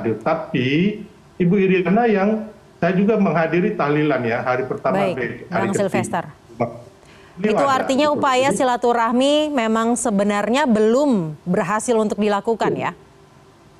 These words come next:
Speaker 1: Ya, kalau kita lihat sih tergantung dari Ibu Mega, ya. Apapun Ibu Mega, kita lihat lagi sejarah bagaimana Ibu Mega
Speaker 2: Baik, Bang.
Speaker 1: dengan, termasuk dengan Gus Dur, ya.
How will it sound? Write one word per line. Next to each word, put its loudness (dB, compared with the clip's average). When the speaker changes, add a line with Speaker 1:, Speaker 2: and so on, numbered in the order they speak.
Speaker 1:
Ya, 0
kalau 0
kita 0
lihat 2
sih 0
tergantung 0
dari 2
Ibu 2
Mega, 2
ya. -2
Apapun -2
Ibu 2
Mega, 2
kita -2
lihat -2
lagi 0
sejarah 0
bagaimana -2
Ibu -2
Mega 0
Speaker 2:
Baik, -4
Bang. 0
Speaker 1:
dengan, 0
termasuk 0
dengan 0
Gus -4
Dur, 0
ya. -4